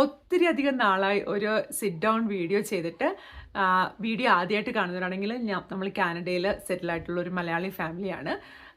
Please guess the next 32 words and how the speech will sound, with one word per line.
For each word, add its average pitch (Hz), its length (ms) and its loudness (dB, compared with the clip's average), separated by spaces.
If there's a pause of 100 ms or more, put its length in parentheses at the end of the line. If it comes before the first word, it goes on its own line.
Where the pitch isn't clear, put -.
ആ, - 20 0 (320)
നമ്മുടെ 254 300 -2
ചാനലിൽ 226 400 2 (160)
mainly 226 380 -2 (140)
ഒരു 311 180 0
വർക്കിംഗ് 294 500 2
മം 285 160 4 (140)
റിലേറ്റഡ് 226 640 0
ആയിട്ടുള്ള 285 340 4 (120)
വീഡിയോസാണ് 247 580 0 (240)
mainly, 214 420 0
എന്ന് 262 160 0
വെച്ചാ, 330 200 2 (540)
ആ, 226 60 8 (420)
day 214 180 2
in 208 120 0
my 202 140 4
life, 196 200 0 (140)
routines, 196 560 -4 (540)
ആം, 185 200 0 (220)
ചെറിയ 220 320 2
ചെറിയ 202 200 0 (120)
ടിപ്പുകൾ, 202 500 -2 (680)
ആ, 294 40 0 (320)
പിന്നെ 320 200 2 (100)
ചിലപ്പോൾ 339 340 6
നമ്മൾ 269 160 4 (140)
സിറ്റ് 185 160 0
ഡൗൺ 214 120 6 (120)
വീഡിയോസ്, 220 440 0 (500)
ആ, - 20 -2 (320)
ചില 339 120 6